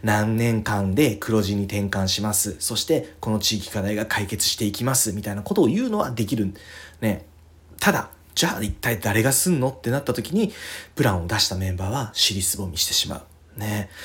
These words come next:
そうじゃなくて、やっぱり実現可能性っていうところで考えるのであれば、誰がやるか。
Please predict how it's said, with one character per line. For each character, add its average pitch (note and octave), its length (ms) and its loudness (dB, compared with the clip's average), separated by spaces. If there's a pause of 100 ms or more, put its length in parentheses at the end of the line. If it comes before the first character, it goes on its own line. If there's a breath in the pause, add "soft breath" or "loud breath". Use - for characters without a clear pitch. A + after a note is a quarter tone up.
(200 loud breath)
そ G#3+ 140 2
う - 20 4
じ F3+ 60 4
ゃ - 20 4
な D3+ 80 0
く - 120 -8
て、 - 200 -4
や A2+ 80 -4
っ - 20 -16
ぱ B2 60 -2
り G2+ 80 -2
実 - 340 2
現 C3+ 160 0
可 B2 140 0
能 B2 100 2
性 B2 180 0
っ - 40 -6
て - 120 -6
い B2 40 0
う - 20 -12
と - 100 -8
こ G2+ 120 -4
ろ F#2 60 -2
で F2+ 100 -6
考 G#2+ 140 -4 (120)
え D3 80 -2
る A2 80 -2
の G2 80 -2
で G2 100 -4
あ F3 100 -2
れ E3+ 100 -4
ば、 C#3 280 -2 (480 loud breath)
誰 C#3 240 8
が D#2 60 -4
や C2 120 -8
る - 80 -12
か。 - 180 -12